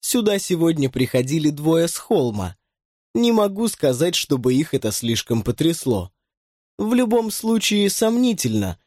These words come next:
что это была работа какого-то заклинателя у нас за спиной. Хизер тем временем догнала-таки призрака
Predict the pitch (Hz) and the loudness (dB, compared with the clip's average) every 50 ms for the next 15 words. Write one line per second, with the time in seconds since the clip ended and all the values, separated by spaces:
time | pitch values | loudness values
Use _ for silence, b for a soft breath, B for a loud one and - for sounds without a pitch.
0 | _ _ _ _ - - - 220 202 185 180 170 - 160 147 135 147 151 151 147 | _ _ _ _ -12 -4 0 2 2 2 2 0 0 -2 0 0 2 2 2 2
1 | 143 139 135 120 113 131 175 202 - - 123 - 139 - - 127 123 113 113 - | 2 2 0 -2 0 0 0 0 0 -2 -6 -6 -6 -4 0 0 0 0 0 -2
2 | 120 113 104 113 104 - 117 113 113 117 139 160 170 - - 123 110 107 104 104 | -2 -2 -2 -2 -4 -2 0 0 2 2 2 2 0 0 -2 -2 0 0 0 0
3 | 110 113 113 110 95 101 120 123 - - - 214 208 185 135 104 98 92 - _ | 0 0 0 -2 -2 -4 -4 -6 -4 -2 0 0 2 2 0 0 -2 -4 -8 _
4 | _ _ _ _ _ _ _ _ _ _ _ _ _ _ _ _ _ _ _ - | _ _ _ _ _ _ _ _ _ _ _ _ _ _ _ _ _ _ _ -2
5 | - 254 262 240 208 220 208 202 - - 208 190 185 175 180 185 180 175 175 175 | 0 2 2 2 2 2 0 0 0 0 0 0 2 2 2 2 2 2 2 2
6 | 170 170 165 160 160 - _ _ _ _ _ _ - 214 214 247 214 214 196 214 | 2 2 2 0 0 -4 _ _ _ _ _ _ -6 -2 0 0 0 2 2 2
7 | 202 196 175 151 131 123 - 113 - - 113 95 - 185 220 226 196 123 123 110 | 4 4 4 2 2 0 -2 -6 -6 -6 -6 -4 -2 0 2 2 2 2 0 0
8 | 101 - - 92 90 92 | -2 -2 -4 -6 -6 -6